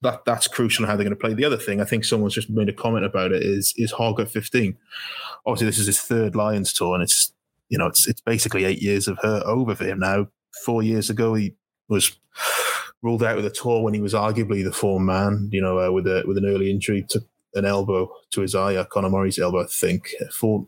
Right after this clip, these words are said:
four years before that, twenty thirteen, was just a little bit too soon for him in Australia. But yeah, for him, for him to get a start at fifteen now, um, he's spoken really candidly on this tour about how much it means, pro-, probably more candidly than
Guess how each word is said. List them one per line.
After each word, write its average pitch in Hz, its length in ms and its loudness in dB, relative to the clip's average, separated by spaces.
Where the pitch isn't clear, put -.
four - 220 -4
years 101 140 0
before - 200 -2
that, 101 100 -2
twenty 104 160 -2
thirteen, 104 360 0
was 98 100 0
just 107 120 -4
a 123 40 2
little 120 220 2
bit 110 160 -4
too 107 160 0
soon 107 300 0
for 104 100 -6
him 104 160 0
in 104 80 0
Australia. 101 800 0
But 98 260 -2
yeah, 107 180 0
for 101 100 -4
him, 123 220 0
for - 140 -2
him 120 240 0
to 117 100 0
get 104 160 0
a 98 60 -2
start 98 360 0
at 95 120 -2
fifteen 98 440 0
now, 92 280 0
um, 92 400 0
he's - 100 2
spoken 120 360 0
really 123 200 2
candidly 117 460 0
on 95 100 0
this 90 120 -4
tour 98 160 0
about 90 280 -2
how 104 160 0
much 101 220 0
it - 80 -2
means, 110 220 2
pro-, 131 200 -2
probably 139 300 -2
more 127 180 0
candidly 117 480 0
than 107 360 0